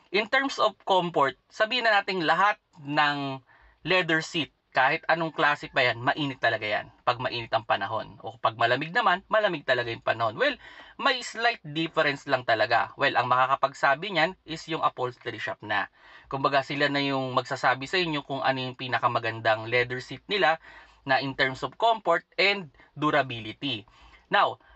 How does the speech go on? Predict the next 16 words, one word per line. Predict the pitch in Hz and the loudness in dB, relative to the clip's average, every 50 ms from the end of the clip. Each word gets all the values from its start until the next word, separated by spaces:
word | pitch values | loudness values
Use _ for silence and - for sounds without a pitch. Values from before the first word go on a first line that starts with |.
| _ - | _ 0
ah, | 170 180 185 185 180 165 | 2 4 4 4 2 2
isa | - - 269 | 2 0 2
pang | 254 269 262 247 240 | 2 2 2 2 0
nakuha | 220 - 214 208 202 - | 0 2 2 2 2 2
kong | 196 190 180 143 - _ _ - | 0 -2 -2 -4 -8 _ _ -4
info | 196 196 190 180 - 165 151 | -4 -2 -2 -2 -2 -4 -2
dyan, | 127 139 131 120 113 110 | 2 2 0 0 0 -2
ano, | 110 110 113 110 110 - - | -2 2 2 0 0 -2 -6
with | 131 131 127 123 | -8 -8 -6 -6
regards | 127 123 127 127 120 - - | -4 0 0 0 -2 -2 -2
leather | 131 127 120 117 117 117 | 0 0 0 0 -4 -8
seat | - - 113 - _ - | -8 -14 -16 -14 _ -4
is | 123 226 - - - - - _ _ _ _ - | -4 -4 -4 -8 -18 -20 -20 _ _ _ _ -4
iba-ibang | 285 302 294 254 262 262 208 220 226 220 220 | -4 0 2 2 0 2 2 0 0 2 2
upholstery | 196 - - 190 190 202 - - 190 170 170 | 0 2 2 0 0 0 -2 -4 -4 -2 -2
shop, | 165 - - 123 113 - | -2 0 2 2 2 2